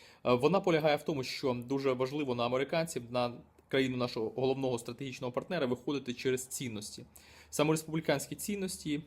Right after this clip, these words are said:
е, і формують, ну, тобто політики, коли приїжджають до України, амер-, е, західні,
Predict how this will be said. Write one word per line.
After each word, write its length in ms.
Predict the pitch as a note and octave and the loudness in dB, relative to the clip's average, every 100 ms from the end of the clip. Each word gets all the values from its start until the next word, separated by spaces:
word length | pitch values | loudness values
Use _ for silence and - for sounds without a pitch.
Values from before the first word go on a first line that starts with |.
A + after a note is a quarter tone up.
| - | -6
е, 380 | B2 B2+ B2 B2 B2 | 0 2 2 0 -2
і 200 | B2+ A#2+ | -2 -2
формують, 600 | - C#3 D#3+ D#3+ B2 - | 0 0 2 0 0 -4
ну, 100 | B2 - | -14 -12
тобто 240 | - B2+ | -8 -6
політики, 500 | - C#3+ C#3 B2+ A#2 | 0 0 0 -6 -6
коли 220 | B2 A#2+ | -4 -2
приїжджають 420 | A#2+ B2+ B2 A#2 | 0 0 2 0
до 100 | A#2+ | 0
України, 340 | B2+ F3 G3 C#3+ | 0 0 0 0
амер-, 260 | C3 A#2+ | -4 -2
е, 100 | B2 | -2
західні, 420 | B2 B2 A#2+ A#2 | 0 -2 -2 -12